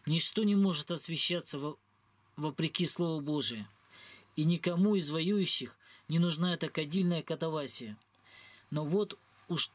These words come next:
так сатане это нужно, чтобы в самом страшном грехе убийства были замешаны не просто рядовые верующие, но священнослужители. И вот они выкрутасничают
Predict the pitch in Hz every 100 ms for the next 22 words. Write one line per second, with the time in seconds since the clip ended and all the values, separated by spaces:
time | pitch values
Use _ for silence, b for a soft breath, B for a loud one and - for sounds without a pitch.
0 | _ 175 160 - 160 151 160 175 175 165
1 | 160 147 113 120 104 - B B B -
2 | 170 156 151 - 185 175 147 - 170 175
3 | 147 151 139 143 - 160 139 196 160 -
4 | 120 113 156 147 151 156 165 - 131 110
5 | B B B 147 151 196 202 - 170 160
6 | 156 151 143 143 127 - 104 B B -
7 | 151 147 160 - 160 156 - 156 127 117
8 | 113 107 104 - - _ _ _ _ -
9 | B B B B B B - 151 202 202
10 | 175 180 139 107 B B B B B B
11 | - 139 175 180 170 - 196 - 165 -
12 | 123 110